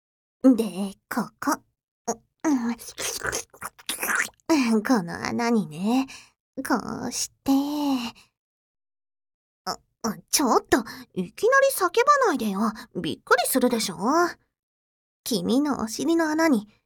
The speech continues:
粘液ゼリー注入しただけだよ。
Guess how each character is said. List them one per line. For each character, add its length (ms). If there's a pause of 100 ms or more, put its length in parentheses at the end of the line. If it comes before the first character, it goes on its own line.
(200)
粘 340
液 200
ゼ 140
リ 240
ー 40
注 200
入 180
し 100
た 120
だ 140
け 120
だ 140
よ。 240